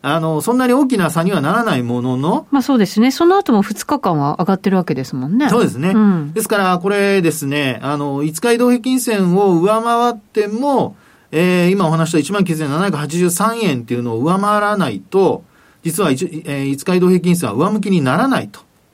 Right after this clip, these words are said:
Speaker 1: ですから、そう考えるとですね、今日の終値からその一万九千七百八十三円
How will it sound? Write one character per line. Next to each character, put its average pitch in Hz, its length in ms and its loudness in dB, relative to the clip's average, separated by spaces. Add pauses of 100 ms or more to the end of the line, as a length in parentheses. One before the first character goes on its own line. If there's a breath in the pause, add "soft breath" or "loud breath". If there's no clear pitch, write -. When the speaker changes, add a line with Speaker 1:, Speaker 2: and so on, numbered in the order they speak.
(800 soft breath)
Speaker 1:
で 180 80 -4
す 175 60 -6
か 180 60 0
ら、 151 60 0
そ 233 140 0
う 247 40 0
考 269 260 0
え 262 80 2
る 220 80 2
と 151 80 2
で 127 100 2
す 135 120 -8
ね、 131 200 -2
今 247 360 4
日 156 60 -2
の 175 440 2
終 185 280 2
値 185 200 2
か 165 220 0
ら 190 260 0
そ 160 100 -6
の 143 100 -4
一 151 160 -4
万 190 160 0
九 147 200 -2
千 143 300 -6
七 160 160 -2
百 170 120 -2
八 123 240 -8
十 156 100 -2
三 185 260 0
円 117 240 -4